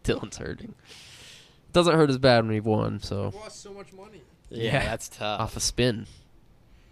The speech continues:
Speaker 1: Off a fake spin.
Speaker 2: It's not even real.
Speaker 3: Both of those, too.
Speaker 1: Something you can't control.
Speaker 3: The last two winners, we did extra spins.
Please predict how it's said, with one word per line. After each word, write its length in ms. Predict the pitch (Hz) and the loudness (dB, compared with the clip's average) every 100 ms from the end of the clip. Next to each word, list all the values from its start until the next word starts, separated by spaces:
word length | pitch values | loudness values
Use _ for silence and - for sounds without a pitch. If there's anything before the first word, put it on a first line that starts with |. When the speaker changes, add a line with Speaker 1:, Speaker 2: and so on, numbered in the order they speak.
| _ _ _ _ - | _ _ _ _ -10
Speaker 1:
Off 160 | - - | -8 -6
a 60 | 120 | -2
fake 340 | - 135 - | 0 0 0
spin. 480 | - 127 117 95 90 - _ _ _ _ _ _ _ _ _ - _ _ _ _ _ _ _ _ _ | -6 -2 -2 -4 -10 -20 _ _ _ _ _ _ _ _ _ -20 _ _ _ _ _ _ _ _ _
Speaker 2:
It's 100 | _ | _
not 80 | 156 | -18
even 220 | 170 151 | -16 -14
real. 420 | 135 175 208 127 - _ _ - | -10 -6 -4 -6 -10 _ _ -4
Speaker 3:
Both 260 | 113 165 139 | 0 0 0
of 100 | 110 | -4
those, 480 | 92 87 - - - | -6 -12 -12 -12 -8
too. 360 | - 151 113 - - - | -4 -4 -4 -10 -16 -12
Speaker 1:
Something 340 | - 135 127 | -10 -6 -6
you 60 | 113 | -4
can't 240 | 139 139 | -4 -4
control. 640 | 127 - 135 127 165 - - | -6 -8 -2 2 2 0 -8
Speaker 3:
The 80 | 117 | -8
last 420 | 117 131 - - _ _ _ - - | -6 -6 -8 -12 _ _ _ -12 -12
two 280 | - 135 147 | -8 -4 -2
winners, 600 | 117 123 123 85 82 - | -4 -4 -6 -8 -14 -12
we 80 | 107 | -8
did 160 | 104 - | -8 -8
extra 360 | 107 - 113 | -12 -12 -10
spins. 680 | - - 104 95 - - - | -12 -10 -12 -12 -16 -16 -16